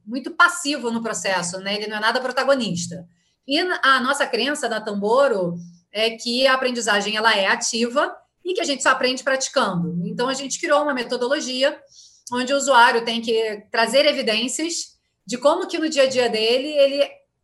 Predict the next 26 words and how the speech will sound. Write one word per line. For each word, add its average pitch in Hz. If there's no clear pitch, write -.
tá 247
aplicando 294
aquilo 277
que 277
ele 277
aprendeu 262
nos 247
cursos 240
da 240
Tamboro. 196
Então, 240
hoje, 185
é, 196
a 196
Tamboro 208
vende 240
a 233
plataforma 226
pra 220
empresas, 202
né? 208
A 233
gente 202
licencia 226
a 196
plataforma 196